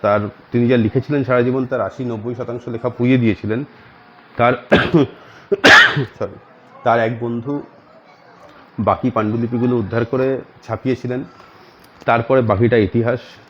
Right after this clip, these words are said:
যে লেখা উনি পুড়িয়েছিলেন সে যদি, সেটা যদি উনি না পড়াতেন, তাহলে আজকে বিশ্ব সাহিত্যে, সাহিত্য আরও বেশি সমৃদ্ধ হতে পারত। Already তিনি যা লিখেছেন সেটাই ভয়ানক, আহ, মানুষের উপরে ভয়ানক ছাপ রেখেছেন।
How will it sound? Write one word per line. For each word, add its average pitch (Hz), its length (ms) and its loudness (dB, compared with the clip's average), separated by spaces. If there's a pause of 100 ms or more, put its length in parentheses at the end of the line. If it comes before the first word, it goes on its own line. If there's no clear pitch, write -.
(340)
যে 110 240 0
লেখা 127 220 0
উনি 131 260 -2
পুড়িয়েছিলেন 120 500 -6
সে 120 180 -10
যদি, 110 360 -8 (200)
সেটা 107 140 -8
যদি 110 140 -4
উনি 110 280 -6
না 95 160 -2
পড়াতেন, 101 440 -4 (560)
তাহলে 110 260 0
আজকে 113 500 0 (100)
বিশ্ব 101 400 -6
সাহিত্যে, 120 680 -4 (140)
সাহিত্য 110 340 -8
আরও 104 220 -4
বেশি 113 280 -12
সমৃদ্ধ 117 360 -8
হতে 120 180 -6
পারত। 123 300 -6
Already 107 600 0
তিনি 135 180 0
যা 139 60 0
লিখেছেন 135 460 -6 (480)
সেটাই 120 220 -2
ভয়ানক, 113 420 -4
আহ, - 600 -20 (540)
মানুষের 107 440 -4
উপরে 113 240 -2
ভয়ানক 107 340 -4 (120)
ছাপ 117 240 -2
রেখেছেন। 117 440 -6